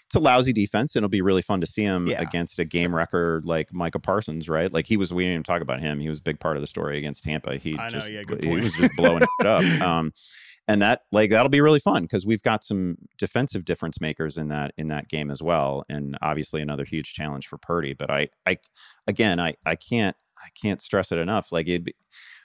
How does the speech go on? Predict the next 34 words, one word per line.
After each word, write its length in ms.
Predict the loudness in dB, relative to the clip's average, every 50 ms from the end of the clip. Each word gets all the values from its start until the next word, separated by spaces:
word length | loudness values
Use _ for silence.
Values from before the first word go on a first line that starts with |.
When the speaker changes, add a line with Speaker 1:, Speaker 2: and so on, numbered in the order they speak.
| _ -2
Speaker 1:
normally 500 | 2 2 4 4 4 4 4 4 4 2 _ -18 -20 _ 0
backups, 600 | 2 2 2 2 0 2 0 0 0 0 -4 -4
even, 220 | -2 0 0 0 0
like, 180 | -2 -2 -4
second 380 | -6 -2 0 0 0 0 -2 -6
string 260 | -4 -2 -2 -2 -2
quarterbacks 580 | -2 0 2 2 2 2 2 0 -2 -2 -4 -6
in 60 | -8 -6
the 100 | -4 -2
N 100 | -2 -2
F 160 | -2 -2 0
L, 380 | 0 2 2 2 0 -2 -4 -8 _ -10
y-, 180 | -10 -10 -10 _ -6
you 120 | -4 -2 0
know, 240 | 0 0 -2 -4 _ -2
all 260 | 0 2 2 4 4
you're 200 | 4 2 2 0 0
hoping 640 | 0 0 0 0 0 -4 -6 -6 -8 -16 -20 -20 _ _ -4 -2
is 180 | -2 -2 -4
that, 300 | -4 -2 0 0 0 0 _
like, 360 | -4 -2 -2 -2 -2 _ -12 _ _
when 380 | -10 -6 0 2 2 2 2 0
things 400 | 0 0 0 0 2 0 0 0
go 220 | 2 4 4 4
according 480 | 4 2 _ 0 0 0 0 0 -4 -6
to 100 | -8 -12
script, 500 | -12 -4 0 2 2 2 2 -2 -20 -20 _ _ _ _ _ _ _ _ -6
they 220 | 0 2 2 2
can, 300 | 2 2 0 0 0 -2 0
they 160 | 0 0 0
can 180 | 0 0 -2 0
make 260 | 0 0 0 -2 -4
the 100 | -6 -6
throws. 540 | -2 2 2 4 4 4 2 0 -4 -6